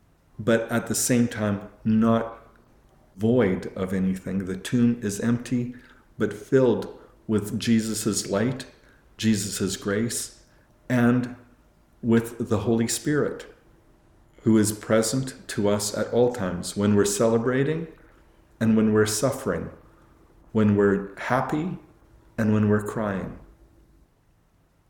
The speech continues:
May God bless all of you during this Easter season with all of his blessings as we rejoice that Jesus Christ is risen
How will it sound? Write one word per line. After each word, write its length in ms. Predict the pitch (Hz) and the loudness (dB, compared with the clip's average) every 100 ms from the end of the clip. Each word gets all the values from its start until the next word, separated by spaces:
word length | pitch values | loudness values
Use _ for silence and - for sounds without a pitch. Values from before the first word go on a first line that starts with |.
| _ _ - | _ _ -4
May 120 | 135 | 0
God 300 | 131 151 165 | 2 2 0
bless 260 | 156 147 143 | 0 0 0
all 240 | - 139 | 0 2
of 200 | 131 - | 0 -2
you 140 | 95 92 | -8 -8
during 400 | 87 117 113 110 | -2 2 4 4
this 560 | 110 101 - - - _ _ _ - | 2 0 -2 -8 -14 _ _ _ -4
Easter 400 | 131 123 - 120 | -2 -2 -2 -4
season 680 | - - 107 95 - 87 87 - _ _ _ - | -4 -4 -4 -4 -8 -10 -12 -18 _ _ _ -4
with 280 | 117 113 - | -2 -2 -2
all 140 | 147 | -2
of 120 | 147 | 0
his 200 | 147 131 | 0 -2
blessings 720 | - 120 113 - 95 90 - - | -2 -2 -2 -4 -6 -8 -10 -4
as 220 | 110 107 | -4 0
we 140 | 113 | 0
rejoice 960 | 104 104 98 - 147 131 90 - - - _ _ _ | 2 0 -2 0 2 2 -2 -8 -12 -18 _ _ _
that 440 | - 110 104 104 - - _ _ | -2 0 0 -4 -18 -20 _ _
Jesus 560 | - 127 139 131 143 - | -4 2 2 2 -4 -8
Christ 540 | - 113 117 113 - - | -4 0 0 -2 -10 -8
is 200 | 104 85 | -8 0
risen 500 | 120 135 160 160 | 2 2 0 -8